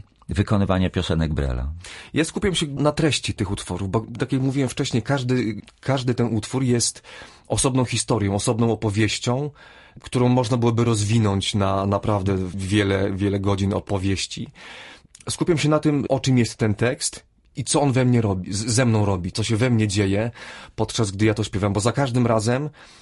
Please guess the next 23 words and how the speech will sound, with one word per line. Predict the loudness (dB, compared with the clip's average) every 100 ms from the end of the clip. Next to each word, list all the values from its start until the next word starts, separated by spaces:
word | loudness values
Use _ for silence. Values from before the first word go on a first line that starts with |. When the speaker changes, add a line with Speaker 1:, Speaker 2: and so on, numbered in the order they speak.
| -8 -4
Speaker 2:
odkrywam | -2 0 0 0
coś | 0
nowego | 2 2 0 -2 -6 -12 -10
w, | -8
w |
każdym | -2 -2 0
tekście, | -2 -2 -4 -10 -12 -16 -20 -20 -14
w | -4
każdej | 0 0
piosence. | 0 0 2 0 -2 -4 -6 -16 -20 _ -6
Speaker 1:
Chociaż | -4 -2
wiesz, | -2 0
trudność | -2 -2 -2
jest | -4 -4
taka, | -6 -2 -2 -2 -8 -16 -16 -4
że | 0 2
na | 2
przykład | 0 -2 0
piosenkę | 0 0 0 2
Nie | 4 2
opuszczaj | 2 -4 0 2 4
mnie | 2 2 -2 -6 -20 -20 _ _ -10
śpiewa | -6 -2 0 0 -2